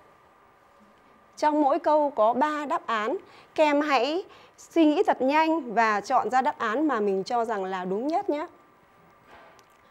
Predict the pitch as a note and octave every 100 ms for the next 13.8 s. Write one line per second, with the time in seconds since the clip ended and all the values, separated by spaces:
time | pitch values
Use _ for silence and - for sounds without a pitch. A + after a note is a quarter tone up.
0 | _ _ _ _ _ _ _ C4 C#4+ B3+
1 | B3 C#4 A4+ F#3+ F3 - - C#4+ F#4 -
2 | C#4+ D#4+ F4+ F#4 - - C4+ B3 A3 B3
3 | D4+ - - - _ - - F4 F4 D4
4 | C#4+ C#4+ B3 A#3+ A#3 B3 - G#4+ - -
5 | - - - B3 C#4 D#4 E4+ - B3+ B3+
6 | A3+ A#3+ C4+ F4 - - _ _ - -
7 | C4 B3+ G3+ F#3 - - - C#4+ D4 D#4
8 | - - - - - _ _ _ - A#3
9 | C#4+ B3+ F3+ - _ - D4+ D4 D4+ A#3+
10 | F#3 - - _ - - - - D4+ C4+
11 | G3+ - A#3+ C4 D4 D4 C4 F#3+ E3+ -
12 | - _ _ _ - - - _ D#4+ D#4+
13 | C#4 C#4+ C4 B3 - D#4+ B3 E3+